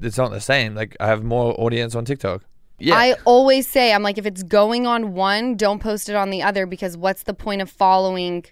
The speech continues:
Speaker 2: me on both if you're gonna see the same thing?"
Speaker 1: 'Cause on Instagram, you're gonna get photos and daily stories as well. On TikTok, you're just getting funny videos. So, like,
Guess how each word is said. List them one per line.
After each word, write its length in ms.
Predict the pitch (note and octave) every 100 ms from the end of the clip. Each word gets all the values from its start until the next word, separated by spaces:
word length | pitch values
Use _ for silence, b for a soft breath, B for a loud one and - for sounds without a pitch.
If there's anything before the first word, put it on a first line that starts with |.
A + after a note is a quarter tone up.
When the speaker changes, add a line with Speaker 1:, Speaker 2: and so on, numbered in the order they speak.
| _ _ _ _ _ _ _
Speaker 2:
me 240 | G3 G#3+ G3+
on 180 | F#3 F3
both 420 | D#3 A3 F3+ F3+ -
if 100 | F#3
you're 140 | F#3+
gonna 160 | F#3 F#3
see 320 | - - G3+
the 100 | F#3
same 360 | - F#3+ F3+ E3+
thing?" 300 | A#3+ G3 C3
Speaker 1:
'Cause 160 | D3+
on 160 | C#3 C#3+
Instagram, 600 | - D#3 - C#3+ B2 B2
you're 80 | A#2+
gonna 120 | B2+
get 140 | A#2 -
photos 440 | A#2 B2 A#2+ A2
and 160 | A2 G#2
daily 260 | A2+ A2+
stories 340 | G#2 A#2 A#2 G#2+
as 100 | G#2+
well. 160 | A2
On 120 | G2+ G#2+
TikTok, 420 | C3+ - G2 G2
you're 80 | G2+
just 180 | G2+ -
getting 180 | F#2+ F#2
funny 240 | G#2 G2+
videos. 500 | G2+ G2+ D#2 - - - -
So, 180 | - C3+
like, 260 | A#2+ G#2+